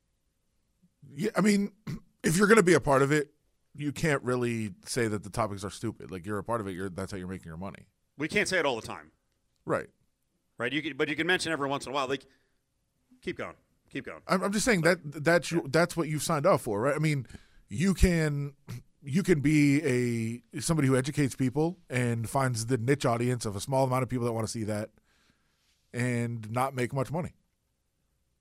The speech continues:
Speaker 1: Or you
Speaker 2: Right.
Speaker 1: can feed into the machine and get paid. Like, that's, that's the choices to make. That's, and that's
Speaker 2: Right.
Speaker 1: not just sports. That's across all political and news and everything. Like, that's the content world that we're in.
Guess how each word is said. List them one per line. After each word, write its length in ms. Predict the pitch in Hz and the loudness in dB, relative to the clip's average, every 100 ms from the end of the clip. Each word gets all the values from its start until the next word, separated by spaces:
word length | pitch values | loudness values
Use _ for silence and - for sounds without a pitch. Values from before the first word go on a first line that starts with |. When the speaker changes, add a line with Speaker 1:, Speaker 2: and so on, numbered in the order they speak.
| _ - | _ -2
Speaker 1:
Or 300 | 127 135 175 | 4 6 8
you 100 | 151 | 6
Speaker 2:
Right. 60 | 120 | 4
Speaker 1:
can 180 | 156 139 | 0 0
feed 180 | 127 | 0
into 140 | 139 151 | 0 2
the 80 | 156 | 0
machine 480 | 143 190 214 107 | 0 0 0 0
and 180 | 113 123 | -2 -2
get 140 | 127 123 | -2 2
paid. 340 | 151 156 92 | 2 2 0
Like, 120 | 110 | -2
that's, 240 | 135 139 - | 0 -2 0
that's 220 | 180 185 | 0 0
the 60 | 180 | 0
choices 300 | 208 180 175 | 2 2 -2
to 80 | |
make. 240 | 190 202 - _ _ _ _ | -2 -2 -4 _ _ _ _
That's, 200 | 156 175 - | -2 -2 0
and 140 | 143 | 2
that's 220 | 226 226 | 2 2
Speaker 2:
Right. 120 | 202 | 0
Speaker 1:
not 60 | 233 | 0
just 160 | 196 - | -2 -2
sports. 280 | 240 302 202 | -2 -2 -2
That's 260 | 190 - - - 143 | -6 -8 -12 -12 -8
across 400 | 143 - 185 151 | -6 2 4 6
all 260 | 156 185 175 | 6 6 4
political 580 | - 165 233 214 220 | 0 -4 0 0 2
and 280 | 160 107 98 - _ _ _ _ | 0 -2 -8 -12 _ _ _ _
news 440 | 107 135 247 247 185 | 2 6 6 4 2
and 80 | 202 | 2
everything. 360 | 294 - 73 | 0 -2 -4
Like, 180 | 90 107 151 | -6 -6 0
that's 260 | 170 - | 0 2
the 100 | 185 | -2
content 400 | - 208 190 196 | 0 0 2 -2
world 240 | 151 254 196 | 0 0 0
that 80 | |
we're 160 | 71 76 | -6 -8
in. 100 | 50 | -14